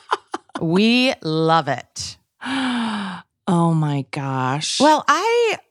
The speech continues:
Speaker 2: I'm gonna do, I'm gonna focus on this.
Speaker 1: Yeah, this
Speaker 2: Oh
Speaker 1: is
Speaker 2: my
Speaker 1: your
Speaker 2: God.
Speaker 1: new
Speaker 2: Target, shop today to find bread boxes at incredible prices. <laughs> Okay, Target. <laughs>
Speaker 1: I feel like every online shopping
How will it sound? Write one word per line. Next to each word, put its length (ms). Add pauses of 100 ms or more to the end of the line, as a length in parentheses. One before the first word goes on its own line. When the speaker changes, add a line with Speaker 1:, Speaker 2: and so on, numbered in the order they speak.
(280)
Speaker 2:
I'm 200
gonna 200
do, 240
I'm 180
gonna 280 (540)
focus 500
on 160
this. 400 (300)
Speaker 1:
Yeah, 360
this 220
Speaker 2:
Oh 40
Speaker 1:
is 40
Speaker 2:
my 120
Speaker 1:
your 20
Speaker 2:
God. 240
Speaker 1:
new 420
Speaker 2:
Target, 540
shop 280
today 360
to 100
find 260
bread 300
boxes 600
at 80
incredible 580
prices. 720 (140)
<laughs> 60 (1080)
Okay, 280
Target. 400 (840)
<laughs> 1080
Speaker 1:
I 1120
feel 180
like 280
every 560
online 460
shopping 800